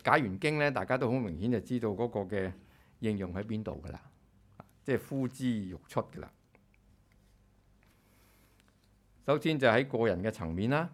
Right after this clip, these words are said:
我哋需要信服上帝。嗰個土壇喺邊度啊？其實梗係唔會通處走啦，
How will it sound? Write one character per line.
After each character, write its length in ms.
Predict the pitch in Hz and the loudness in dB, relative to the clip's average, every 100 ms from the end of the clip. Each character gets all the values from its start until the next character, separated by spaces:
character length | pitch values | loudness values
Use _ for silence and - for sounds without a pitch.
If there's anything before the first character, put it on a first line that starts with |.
| - _ _ _ _ _ - - _ - _ _ _ - | -12 _ _ _ _ _ -20 -20 _ -20 _ _ _ 0
我 140 | 123 | 2
哋 60 | 127 | 4
需 220 | 151 135 | 4 2
要 60 | |
信 220 | 120 107 98 | 2 -2 -4
服 120 | 90 | -6
上 240 | - 90 | -6 -4
帝。 60 | 92 85 78 - _ _ _ _ _ _ _ _ _ _ _ _ _ _ _ _ _ _ - | -4 -6 -8 -16 _ _ _ _ _ _ _ _ _ _ _ _ _ _ _ _ _ _ 0
嗰 100 | 196 | 4
個 100 | 202 | 4
土 240 | - 147 | 2 -2
壇 200 | 180 90 87 | -2 -4 -4
喺 120 | 135 | -2
邊 160 | 139 | -2
度 140 | 120 73 | -4 -6
啊？ 180 | 69 - _ _ _ _ - | -14 -18 _ _ _ _ -2
其 80 | 110 | 2
實 100 | 110 | 4
梗 140 | 165 | 6
係 100 | 151 | 6
唔 80 | 98 | 4
會 80 | 110 | 0
通 160 | 139 135 | 0 0
處 100 | 110 | -2
走 240 | 92 92 | -4 -2
啦， 360 | 120 120 120 | 0 0 -2